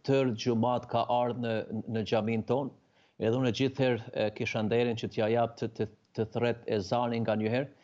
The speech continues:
edhe një ditë e pyeta, thash, "Pse ju keni vendosur që ta zgjidhni këtë xhami, pasi që e dini që ka me xhamia të shumta në Melbourne?" Tha, "Me të vërtetë, tha, e, ju si popull, tha, jeni interesanta, edhe pse une,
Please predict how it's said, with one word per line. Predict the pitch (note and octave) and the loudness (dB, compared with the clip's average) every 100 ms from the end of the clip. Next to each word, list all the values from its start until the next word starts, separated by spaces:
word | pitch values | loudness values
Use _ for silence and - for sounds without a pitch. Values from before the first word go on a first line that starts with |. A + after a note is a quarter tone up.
| - - - | -20 -20 -2
edhe | A2+ A#2+ B2+ A#2 | 2 4 2 0
një | A#2 B2+ | 0 0
ditë | G#2+ C3+ C3+ | 2 0 0
e | A2+ | -2
pyeta, | C3+ C3+ B2 | 0 0 0
thash, | A2+ A2 - | 0 -4 -6
"Pse | - - C#3+ C3+ - - | -12 0 2 2 0 -4
ju | A#2 A#2 | -2 -2
keni | A#2 B2 A#2 | 0 0 2
vendosur | A2+ A2 A#2+ B2 - | 2 2 2 0 -2
që | - | 0
ta | A2+ | 0
zgjidhni | G2 C3+ C#3 B2 | 0 -2 0 0
këtë | A#2 A2+ - | -2 -2 0
xhami, | A2+ A#2 C3 B2 - | 2 2 2 2 -2
pasi | A#2+ - | -4 -2
që | A2+ B2 | -2 0
e | A2+ | 2
dini | B2+ A#2+ | 2 0
që | A2+ G#2+ | -2 -2
ka | A#2+ A#2+ A2+ - - _ _ | 2 2 0 -6 -20 _ _
me | - A#2+ A#2+ G#2+ | 0 0 0 0
xhamia | A2+ A2+ B2 A#2 | 0 2 2 0
të | A#2 G#2 | -2 -2
shumta | - C#3+ - A2 | 0 0 0 -2
në | A2 | 0
Melbourne?" | A2 G#2+ B2+ D3+ - _ _ _ - | 0 2 0 -2 -6 _ _ _ -4
Tha, | |
"Me | A2 B2+ | -2 0
të | B2 | -2
vërtetë, | A#2 C3 B2+ - | 0 0 0 0
tha, | B2 A#2 - A2+ G#2+ - - | 0 0 0 0 0 -2 -6
e, | A2+ | -4
ju | A2 B2+ | 0 -2
si | - G#2+ | -2 -4
popull, | - A#2+ A#2+ A2+ | -2 -2 -2 -4
tha, | A#2 A2 | 0 0
jeni | A2+ A2+ A2 | 0 0 -2
interesanta, | G#2 A2 A2 - A2+ A2 A2+ - | -2 0 0 0 -2 0 0 0
edhe | A#2+ A#2+ | 0 -2
pse | A#2+ A#2+ A2 - _ _ _ | 0 0 0 -2 _ _ _
une, | - B2+ B2 | -2 2 2